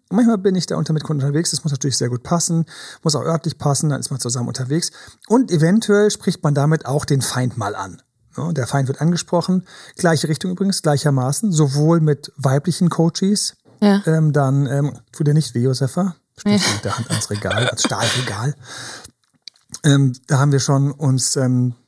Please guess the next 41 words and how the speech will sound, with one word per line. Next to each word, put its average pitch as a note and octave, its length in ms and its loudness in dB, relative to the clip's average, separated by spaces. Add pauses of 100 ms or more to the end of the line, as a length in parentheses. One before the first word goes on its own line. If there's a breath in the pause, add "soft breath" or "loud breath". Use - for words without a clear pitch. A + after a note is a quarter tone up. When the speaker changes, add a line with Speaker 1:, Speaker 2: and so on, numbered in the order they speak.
(220)
Speaker 1:
zu - 160 0
Jungs C#3 440 2
im C3 120 0
Café C3+ 380 0
gesetzt B2+ 580 0
oder, A#2 560 0
oder A#2+ 160 2
ein A#2 120 0
Gespräch B2+ 400 -2
und C3 180 -8
ich - 160 -12
musste C3 240 0
dann A#2 180 0
das A#2 220 -4
immer B2+ 220 0
ganz A2+ 180 -4
geschickt - 260 -6
am A#2 80 -2
Ende A#2 140 0
vom A2+ 160 -2
Meeting, A#2+ 300 0
dann A2 120 -2
bin A2+ 80 -2
ich A2 80 -4
gegangen. A#2 400 0 (400 loud breath)
Und D#3 80 2
natürlich C#3+ 480 0
kannten C3 420 -2
wir B2+ 160 2
uns, B2+ 440 -4
keine C3+ 320 -4
Ahnung, A#2+ 360 -2
beruflich B2+ 480 -2
im A#2 100 -2
Sinne B2 220 -2
von A#2 380 -2
irgendwelche A#2+ 280 -2
Kommunikationscoaching A#2+ 720 -2
oder G#3 100 -2
sonst G3+ 220 0
irgendwas, D3+ 380 -2